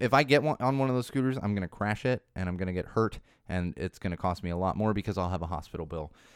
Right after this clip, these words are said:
Uh, and of course, the scooter wars. We got the, we got the smart headphone wars. We got the scooter wars heating up right now. We're gonna see who ends up winning on this one. Probably nobody. <laughs>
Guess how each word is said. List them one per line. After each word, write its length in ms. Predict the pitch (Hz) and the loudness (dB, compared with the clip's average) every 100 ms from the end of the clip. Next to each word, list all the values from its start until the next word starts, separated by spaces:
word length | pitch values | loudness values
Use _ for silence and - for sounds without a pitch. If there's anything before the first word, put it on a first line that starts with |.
| - - | -20 -10
Uh, 200 | - 104 101 | -2 0 2
and 140 | 123 | 2
of 100 | 117 | 2
course, 360 | - 127 107 - - - - - | 2 4 4 0 -20 -20 -14 -10
the 80 | |
scooter 320 | 113 151 147 135 | 0 6 6 8
wars. 460 | 120 110 104 - - | 8 6 4 -4 -8
We 80 | 101 | 2
got 160 | 110 - | 2 4
the, 100 | 104 | 2
we 100 | 113 | 4
got 140 | 107 | 2
the 60 | 95 | 2
smart 300 | 147 139 131 | 2 2 6
headphone 480 | 175 170 160 151 | 4 6 4 4
wars. 280 | 147 151 147 | 4 2 2
We 60 | 113 | 0
got 80 | 117 | -4
the 60 | |
scooter 320 | - - 147 | -2 0 2
wars 300 | 143 143 139 | 2 4 4
heating 260 | - 220 151 | 4 2 4
up 200 | 139 - | 2 2
right 200 | 123 117 | 2 2
now. 260 | 117 113 110 | 2 2 2
We're 160 | 113 | 0
gonna 140 | 104 101 | 0 -2
see 260 | - 104 | -4 -4
who 180 | 98 98 | 0 0
ends 220 | 95 90 | 0 0
up 160 | 92 87 | -2 -2
winning 460 | 90 98 92 90 90 | -2 -2 0 -2 -4
on 200 | 90 90 | -4 -4
this 220 | 87 - | -4 -6
one. 300 | 92 90 87 - - - _ | -4 -2 -4 -8 -20 -20 _
Probably 420 | - 113 110 107 98 | 4 6 6 6 2
nobody. 640 | 87 80 80 80 80 78 - _ _ - - | 0 -2 -2 -2 -4 -6 -12 _ _ -20 -18
<laughs> 420 | - - - 143 | -16 -18 -4 -2